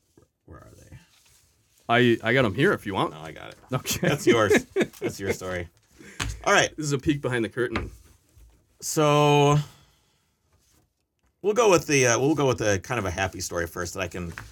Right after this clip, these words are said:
Speaker 1: talk a little bit of, uh, of history with. Um, this, uh, this came out on December first. This is from Porsche's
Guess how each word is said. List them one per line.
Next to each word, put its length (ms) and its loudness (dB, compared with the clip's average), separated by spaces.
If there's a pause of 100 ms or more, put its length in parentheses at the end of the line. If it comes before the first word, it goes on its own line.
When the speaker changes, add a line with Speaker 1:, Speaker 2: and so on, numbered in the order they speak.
(140)
Speaker 1:
talk 200 -2
a 40 -2
little 160 2
bit 140 0
of, 180 -6 (100)
uh, 280 -2
of 140 -8
history 320 -4
with. 220 -4 (400)
Um, 360 0 (720)
this, 280 0
uh, 200 4
this 160 0
came 200 0
out 160 4
on 140 4
December 280 -2
first. 260 -2
This 140 -2
is 100 -8
from 160 -4
Porsche's 580 -2